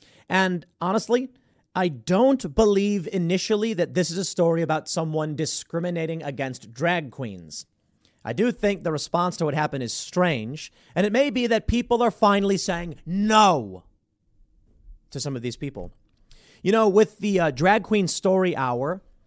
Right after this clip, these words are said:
with these people writing in academic journals, they're intending to groom children. They wrote that. That's a fact. They literally write, wrote that in an academic journal.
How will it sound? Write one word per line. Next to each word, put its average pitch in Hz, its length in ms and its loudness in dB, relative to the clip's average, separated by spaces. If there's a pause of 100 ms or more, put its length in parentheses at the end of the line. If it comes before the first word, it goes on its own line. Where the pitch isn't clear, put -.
(340)
with 170 240 0
these 175 320 0
people 247 500 0
writing 185 420 0
in 156 80 -2
academic 175 380 -2
journals, 147 320 -2
they're 151 160 -2
intending 240 840 -2 (220)
to 165 140 -2
groom 180 560 2
children. 156 720 -2
They 151 160 -2
wrote 233 280 4
that. 123 220 -6
That's 160 160 -4
a 165 40 -6
fact. 135 360 -2
They 180 140 2
literally 208 400 2
write, 190 340 -2
wrote 220 220 0
that 139 160 -2
in 139 80 -8
an 139 80 -8
academic 147 340 -6
journal. 131 320 -8